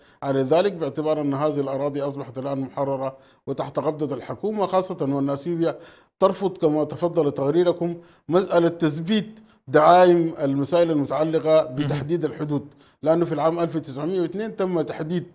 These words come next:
Speaker 1: هذه الحدود من قبل، آه، الجنرال جوين، مستر جوين، ووافق على ذلك حتى إمبراطور الحبشة وقتها،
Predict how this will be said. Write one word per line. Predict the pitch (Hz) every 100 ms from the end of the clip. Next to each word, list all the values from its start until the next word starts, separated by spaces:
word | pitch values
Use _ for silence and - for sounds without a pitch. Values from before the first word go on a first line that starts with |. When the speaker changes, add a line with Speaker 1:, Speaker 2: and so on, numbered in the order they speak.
| _ _ -
Speaker 1:
هذه | 175 156
الحدود | 147 135 143 247 196
من | 180 143
قبل، | 151 170 170 160 - - _ -
آه، | 139 143 143 139 139 139
الجنرال | 147 147 139 147 156 165 165
جوين، | 143 170 190 247 - - -
مستر | 160 - 165
جوين، | 135 175 214 233
ووافق | 190 180 185 202 208 185
على | 170 160
ذلك | 156 185 185
حتى | 185 180 175 170 170 - _
إمبراطور | 147 151 147 180 170 156
الحبشة | - 165 156 147
وقتها، | 156 156 156 151 151